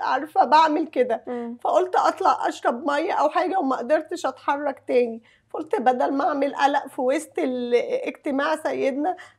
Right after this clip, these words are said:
Speaker 1: قعدت للآخ-، ل-، لآخر وقت لما، لما سيدنا طلع سلم عليا وقال لي: "الباقية في حياتك."
Speaker 2: مم.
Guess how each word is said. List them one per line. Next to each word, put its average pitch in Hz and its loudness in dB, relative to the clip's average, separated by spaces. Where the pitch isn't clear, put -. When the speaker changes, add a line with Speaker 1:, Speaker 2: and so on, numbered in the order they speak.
Speaker 1:
قعدت - -2
للآخ-، 285 0
ل-، 320 -2
لآخر 330 0
وقت - 0
لما، 262 -2
لما 277 0
سيدنا 254 -2
طلع 262 -2
سلم 233 -4
عليا 226 0
وقال 226 -8
لي: 247 -4
"الباقية 247 -8
في 247 -12
حياتك." - -18
Speaker 2:
مم. 196 -10